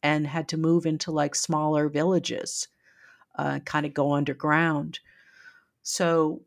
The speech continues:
um, you know, it was, it's, it's very sad. I think it's, it's, it's sad for the, uh, people in Russia who tried so hard to, um, change their country. So many people got killed,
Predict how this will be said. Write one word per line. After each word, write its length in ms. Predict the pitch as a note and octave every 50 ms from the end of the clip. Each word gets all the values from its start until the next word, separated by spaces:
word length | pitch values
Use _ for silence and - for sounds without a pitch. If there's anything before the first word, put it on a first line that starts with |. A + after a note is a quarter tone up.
| _ _ -
um, 480 | - E3+ E3+ E3 D#3+ D#3+ D#3 D#3+ E3 D3+ _ _ _ _ _ -
you 120 | A3+ A3+
know, 160 | G#3 F3+ E3+
it 120 | E3+ G3+ G3+
was, 160 | A3+ A3 -
it's, 260 | - G#3 - - -
it's 240 | - - F#3+ - -
very 280 | F#3 A3+ A3 A3+ A3+
sad. 520 | - - - - C#3+ C#3 C#3 - - - - -
I 80 | E3+ E3+
think 240 | F3 F#3+ F3 F3+
it's, 240 | E3+ E3 - - - -
it's, 380 | - E3+ E3+ - - - - - -
it's 320 | F3 F3+ F3+ - - - - _ _ _ -
sad 440 | - - - F3 E3 E3 E3+ E3+ E3
for 160 | - - F3
the, 460 | D#3 D#3+ D#3+ D3+ D3+ D3+ D3+ - - - -
uh, 440 | - C#3+ C#3+ D3+ D3 D3 D3 C3+ - - - - _ _ _ _
people 540 | - G3 F#3 F3+ F#3 F#3 F3 E3+ E3 E3+ - _ -
in 220 | E3+ F3+ F#3+ F#3
Russia 340 | F3+ F3 F3 - G#3 G3 F#3
who 160 | F3 F3 D#3+
tried 600 | - - - F#3+ D#3+ E3 E3+ E3+ E3+ E3+ E3 - _ -
so 280 | - - - G3 F#3+ G3
hard 520 | - F#3 E3 D3+ D3+ C#3+ D3 D3+ D3 - _ _ _ -
to, 480 | - - F3 D#3 D3+ D3+ D3+ D3 D#3+ F3+ - _ - - - - - _ _ _ _ -
um, 540 | D#3 D#3 D#3 D3 C#3+ C#3 C#3+ C#3+ C#3 C#3+ - _ -
change 380 | - - E3 E3 E3+ E3+ -
their 120 | - E3+ E3
country. 600 | - - F#3 E3+ E3 - - F3+ F3+ F3+ F3+ F3+ - _ _ _ _ _ _ _
So 260 | - - - G#3 G3
many 240 | G#3 G3+ F#3+ F3 D3+
people 360 | - - - D#3+ D3+ - D#3
got 280 | D3+ - D3 D3 - -
killed, 480 | - - D#3+ D#3+ E3+ F3+ F3+ F3 -